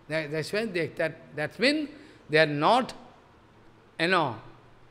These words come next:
they are not matching with Guru Pad Padma. That means they are not actually, they are not actually initiated.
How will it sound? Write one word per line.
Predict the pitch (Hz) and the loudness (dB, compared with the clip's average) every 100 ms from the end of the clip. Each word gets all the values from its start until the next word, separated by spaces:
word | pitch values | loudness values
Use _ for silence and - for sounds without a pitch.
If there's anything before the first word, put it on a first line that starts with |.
| - - - - - - _ - - - - - | -20 -20 -20 -20 -20 -20 _ -20 -20 -20 -20 -10
they | 143 | 0
are | 147 | 2
not | 135 147 208 233 - - | 2 2 2 0 -6 -6
matching | 135 156 185 175 | -2 -2 -2 -4
with | 151 | -2
Guru | 151 143 | -2 -2
Pad | 151 147 | -2 -4
Padma. | - 135 | -6 -6
That | 143 151 | -6 -4
means | 214 214 | -6 0
they | 175 | 0
are | 165 | 0
not | 156 196 190 | 0 0 0
actually, | 165 - 226 233 233 - - - - - | -2 2 2 2 -2 -6 -18 -20 -20 0
they | 156 | 2
are | |
not | 185 196 220 | 4 4 4
actually | 190 208 202 190 | 4 4 4 2
initiated. | 196 165 160 - 117 | 0 -2 -2 -4 -10